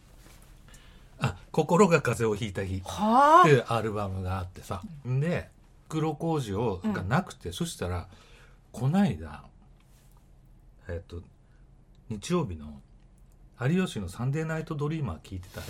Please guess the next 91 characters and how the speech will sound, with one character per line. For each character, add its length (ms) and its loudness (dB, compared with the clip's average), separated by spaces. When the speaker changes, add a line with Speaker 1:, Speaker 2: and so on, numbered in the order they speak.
Speaker 1:
ま 100 -12
さ 160 -8
か 160 -14
そ 160 -12
こ 180 -6
で？ 200 -10
Speaker 2:
そ 220 4
う。 40 -2
違 60 0
う 40 -4
の。 160 -10
あ 80 -4
の 160 -4
ね、 280 -4
宮 220 6
本 280 4
浩 220 0
次 100 -8
君 220 -14
の、 80 -16
さ 120 -2
っ 40 -8
き 60 -8
も 80 -4
ち 80 -6
ょ 40 -4
っ 20 -14
と 100 -8
話 120 -2
題 160 -4
に 40 -8
な 80 -8
っ 80 -10
た 80 -16
じ 60 -16
ゃ 40 -8
な 80 -8
い 20 -14
で 60 -20
す 40 -20
か。 60 0
Speaker 1:
は 40 -2
あ、 20 -4
あ、 20 -10
ひ 160 -6
ろ 140 0
じ 100 -6
さ 40 -2
ん。 40 0
Speaker 2:
ひ 100 6
ろ 120 4
じ 140 -4
さ 60 -4
ん。 40 -4
Speaker 1:
ひ 60 -
ろ 60 -12
じ 20 -10
さ 120 -18
ん。 40 -10
Speaker 2:
宮-、 300 0
宮 200 0
本、 320 -2
Speaker 1:
う 40 4
ん。 140 -4
Speaker 2:
宮 260 0
本 300 -6
浩 260 -2
次 160 -8
さ 60 -6
ん 40 -4
の 40 -8
Speaker 1:
ひ 0 -
ろ 0 -
じ 120 -12
さ 140 -14
ん 200 -16
で 80 -18
す 80 -20
ね。 140 -14
Speaker 2:
エ 60 -6
レ 80 -4
カ 140 -12
シ 100 -10
の 80 -6
ね。 320 -4
Speaker 1:
は 80 -16
い 40 -16
は 20 -20
い。 20 -20
Speaker 2:
あ 120 -6
の、 420 -4